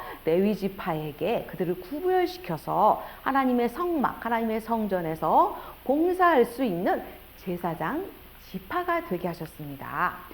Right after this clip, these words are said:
그래서 레위 지파 같은 경우에는, 어, 이게 땅을 받는 게 아니라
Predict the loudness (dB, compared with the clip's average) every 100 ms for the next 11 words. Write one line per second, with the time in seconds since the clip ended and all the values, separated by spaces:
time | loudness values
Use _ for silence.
0 | -10 -6 0 4 2 0 -2 4 6 6
1 | 4 4 4 2 2 4 4 4 4 2
2 | 0 -4 -10 -2 6 6 6 4 0 2
3 | 4 6 6 4 2 2 2 2 2 2
4 | 2 0